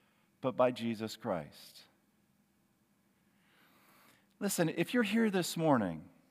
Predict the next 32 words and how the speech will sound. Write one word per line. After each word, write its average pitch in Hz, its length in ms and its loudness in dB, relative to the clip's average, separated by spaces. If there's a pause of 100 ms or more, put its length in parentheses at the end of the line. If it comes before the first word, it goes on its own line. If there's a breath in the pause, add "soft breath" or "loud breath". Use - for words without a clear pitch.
(1040)
and 190 160 6
you 220 140 6
wouldn't 226 440 4
consider 175 560 0
yourself 143 540 4
a 123 60 -4
Christian, - 680 -6 (1200 soft breath)
let 233 160 2
me 240 140 4
just 202 240 -2
invite 147 540 6
you 147 120 0
to 139 100 0
consider 131 580 -4
this. 117 560 -4 (920)
That, 214 320 0
that, 202 160 0
listen, 226 300 0
every 240 340 6
single 196 460 0
one 226 200 6
of 233 120 6
us 151 160 4
has 147 180 4
a 135 80 2
throne 202 460 4
in 151 80 4
our 139 140 8
lives, 160 800 2 (640 soft breath)
and 180 220 4
Jesus 240 540 4
Christ 180 680 4